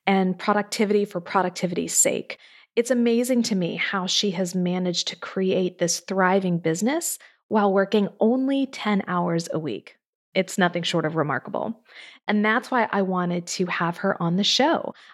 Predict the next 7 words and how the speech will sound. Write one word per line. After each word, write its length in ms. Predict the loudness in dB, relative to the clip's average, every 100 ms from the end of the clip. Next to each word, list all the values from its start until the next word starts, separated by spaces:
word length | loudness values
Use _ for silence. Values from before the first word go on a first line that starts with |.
| _
I'm 400 | 0 2 2 0
really 380 | 0 2 0 0
excited 680 | -2 0 0 2 2 0 -4
to 300 | -2 0 0
explore 800 | -2 -2 -2 2 2 2 2 -2
creativity, 880 | -4 -2 0 -2 -2 -2 0 0 0
generativity, 1040 | -2 0 2 2 0 0 -2 0 2 2